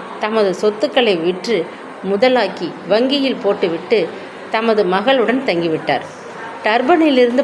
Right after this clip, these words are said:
பதவி உயர்ந்து மோகன் லேடிஸ்மித் சென்றதும் நிழல் போல் மகளையும் மருமகனையும் தொடர்ந்த சதானந்தன் அங்கே ஒரு பெரிய வீட்டை வாடகைக்கு எடுத்து கொடுத்துவிட்டு தாமும் அவர்களுடன் தங்கி கொண்டு விட்டிருந்தார். மோகன்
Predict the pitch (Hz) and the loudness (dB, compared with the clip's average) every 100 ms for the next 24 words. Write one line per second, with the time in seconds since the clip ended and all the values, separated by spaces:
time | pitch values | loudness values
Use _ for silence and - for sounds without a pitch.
0 | 269 180 220 269 226 185 185 185 190 175 | 2 2 4 2 2 2 2 0 -2 -2
1 | - - - - 185 202 233 226 165 - | -4 -14 -16 -8 2 2 4 0 -2 -6
2 | 175 226 269 285 - 269 262 - 160 170 | -2 2 2 0 0 -2 -2 -4 -2 0
3 | 196 208 - - - - 196 208 240 277 | 0 -4 -6 -12 -16 -6 2 4 4 4
4 | 277 220 202 143 - 185 196 220 269 262 | 2 2 2 0 -6 -4 -2 2 2 4
5 | 269 233 180 220 233 233 233 233 233 185 | 2 4 2 4 2 2 2 2 0 0
6 | 175 185 165 170 185 208 190 180 196 175 | 0 0 -2 0 0 2 0 0 -2 -4
7 | - - - 240 247 233 202 175 202 220 | -12 -14 -6 -2 2 4 2 2 4 4
8 | 277 285 196 208 202 165 185 233 214 202 | 4 4 2 2 2 4 2 0 -2 -2
9 | 170 180 - - 180 180 170 156 156 233 | -2 0 0 0 0 -2 -4 -4 2 2
10 | 240 - - - - 240 269 294 294 - | 2 -6 -16 -12 -2 0 2 2 2 0
11 | 180 208 202 208 226 233 190 196 220 208 | 2 2 2 2 2 2 0 0 0 -2
12 | 175 160 160 160 160 160 160 - _ _ | 0 -2 -2 -6 -4 -4 -4 -8 _ _
13 | - - 185 185 220 233 208 | -20 -10 0 4 4 2 -2